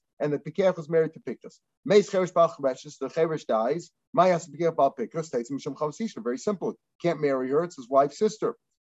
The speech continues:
Meis Pikech Bal Pikchas. Let's say the Pikech died. Now there's a Zika de Oraisa. Mayas Cheresh Bal Chereshes. Motzi is just because he's got to divorce his wife because the Zika is stronger than his marriage. Rabbanan.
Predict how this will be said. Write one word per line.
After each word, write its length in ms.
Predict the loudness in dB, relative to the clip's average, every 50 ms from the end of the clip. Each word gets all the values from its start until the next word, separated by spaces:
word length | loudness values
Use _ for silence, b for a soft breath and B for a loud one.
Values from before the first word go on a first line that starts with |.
| _ _ -2
Meis 260 | 6 6 6 6 6
Pikech 340 | -2 -8 -2 0 0 0 2
Bal 220 | 2 2 2 2 0
Pikchas. 280 | -2 -2 -2 -6 -4 0
Let's 220 | 0 0 0 0
say 100 | -2 -2
the 80 | -2 -4
Pikech 400 | -10 -10 -4 0 0 0 0 -2 -4
died. 300 | -2 -2 0 0 -2 -2 -2
Now 220 | 0 4 4 4
there's 180 | 4 2 -4 -6
a 60 | -6
Zika 220 | -6 -6 -6 -4 -4 0 2
de 60 | 2
Oraisa. 600 | 2 2 2 2 0 0 0 -2 -4 -4 -4 -4 _ _ _ _ -2 2
Mayas 420 | 4 4 6 4 2 0 -2 -4
Cheresh 300 | -2 0 0 0 0 2
Bal 160 | 2 2 2 2
Chereshes. 540 | 0 -4 -4 -4 -4 -2 -2 -4 -4 -4 _ _ _ _ -4 4
Motzi 280 | 6 6 6 6 2 -4
is 100 | -6 -4
just 180 | -6 -10 -10 -8
because 200 | -6 -6 -6 0
he's 40 |
got 160 | 6 6 6 6
to 60 | 6
divorce 340 | 2 -2 0 0 0 0 -4
his 120 | -10 -2
wife 260 | 2 4 4 4 4 0 -4
because 320 | -8 -2 0 -2 -2 -2
the 60 | -6
Zika 300 | -10 -6 -6 -6 -4 -4
is 100 | -8 -8
stronger 420 | -4 -2 0 2 2 0 0 -2 -2
than 160 | -2 -2 -2
his 160 | -4 -8 -6
marriage. 440 | -4 -2 0 0 0 -2 -2 -6 -14 _ _ -4 -4
Rabbanan. 400 | -2 0 0 0 0 0 -2